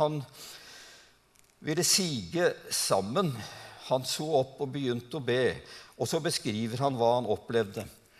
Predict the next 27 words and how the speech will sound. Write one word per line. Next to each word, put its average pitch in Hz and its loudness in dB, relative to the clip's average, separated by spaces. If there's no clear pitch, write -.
"Akkurat 165 0
der 156 6
og 151 -2
da 127 4
brøt 135 4
Den 160 2
hellige 139 0
ånd 147 4
fram 135 2
i 131 -2
mitt 139 -4
hjerte 143 -2
med 131 0
en 135 -4
styrke 123 -6
som 135 -4
jeg 143 2
aldri 120 0
har 139 0
opplevd 131 -2
før. 90 -4
Jeg 143 6
opplevde 156 2
en 170 -2
glede 160 4
som 160 -2
jeg 160 4